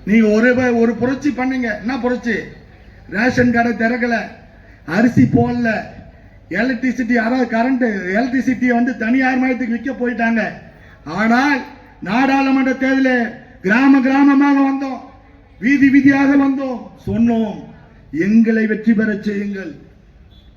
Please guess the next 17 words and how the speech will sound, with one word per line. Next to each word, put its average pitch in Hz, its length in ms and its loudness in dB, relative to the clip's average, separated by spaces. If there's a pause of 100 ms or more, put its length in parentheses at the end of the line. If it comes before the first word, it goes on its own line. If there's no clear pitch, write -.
(500)
தனியார் 254 480 4
மயம் 240 280 6
ஆக்கப்பட்டிருக்கின்ற 247 880 2 (1600)
எலக்ட்ரிசிட்டி 262 640 2 (100)
டிபார்ட்மெண்ட்டை 269 760 0
தனியார் 226 420 0
விற்க 202 220 -4
விடாம 226 420 -2
பண்ணுவோம். 202 400 -10 (500)
அது 233 200 -2
மட்டுமல்ல, 277 480 0 (580)
அரிசி 247 460 2
போடப்படும், 247 680 0
ரேஷன் 247 400 0
கடை 247 240 -2
திறக்கப்படும் 254 640 -2
சொன்னோம். 220 420 -8